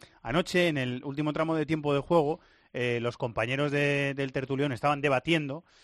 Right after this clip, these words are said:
eh, sobre si era una liga muy hecha para último tramo de jugadores, eh, consagrados. Mi, mi opinión personal, y yo, claro, eh, veo la M L S muy desde fuera. Vosotros tenéis un contacto mucho más directo con esta competición y tú,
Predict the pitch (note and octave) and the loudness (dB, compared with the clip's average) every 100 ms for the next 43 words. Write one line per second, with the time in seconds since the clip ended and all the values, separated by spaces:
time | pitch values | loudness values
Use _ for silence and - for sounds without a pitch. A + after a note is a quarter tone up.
0 | - _ - B2+ B2+ C3 D#3+ D3+ - E3 | -20 _ -6 -2 -2 0 2 2 2 2
1 | E3+ E3+ E3 D#3 F3+ E3 D#3 D3 _ - | 4 4 4 4 4 4 4 2 _ -18
2 | - E3+ F#3 D3+ F3+ - E3 C#3+ C#3+ C3+ | -4 0 2 4 2 2 0 4 4 6
3 | B2+ B2 D#3 E3 D#3 D3 C#3 D#3+ D#3+ C3+ | 4 2 -2 -2 0 0 4 4 6 6
4 | C3 B2 C3 C3 C#3 C3 C3+ B2 B2 A#2+ | 4 2 4 4 4 2 -2 0 0 0
5 | C3 C3 B2+ D#3 D#3+ - C#3 C3+ - C3 | -2 0 0 2 0 -4 -4 -4 -2 -4
6 | B2 C3 F3+ G3 F#3 F#3 D#3+ A#2+ A2 B2 | -2 -2 0 0 0 2 2 0 -2 2
7 | D3+ C#3+ _ _ _ _ _ _ _ - | 2 2 _ _ _ _ _ _ _ -20
8 | _ - D3+ C3+ A2 A2+ A2+ A2 - - | _ -2 4 4 2 -4 -4 -4 -6 -18
9 | - B2 C#3 D#3+ D3 C#3+ D3+ C#3 - C3 | -16 2 4 6 6 6 2 0 -2 0
10 | D3+ C3+ B2 A#3 C#3 A2 C3+ C#3 C#3 C3+ | 2 2 0 0 0 -2 -2 -2 -2 -2
11 | C#3 B2+ C3 C3 B2 B2+ B2 B2+ A#2+ C3+ | -2 -2 -4 -2 -2 -2 -2 -2 -2 -4
12 | A#2+ B2 A#2+ B2 A#2 A2+ A#2+ G#2+ A2 A#2+ | -4 -4 -4 -2 -2 -2 -4 -6 -6 -4
13 | F3 G#2+ C#3 | -4 -2 -4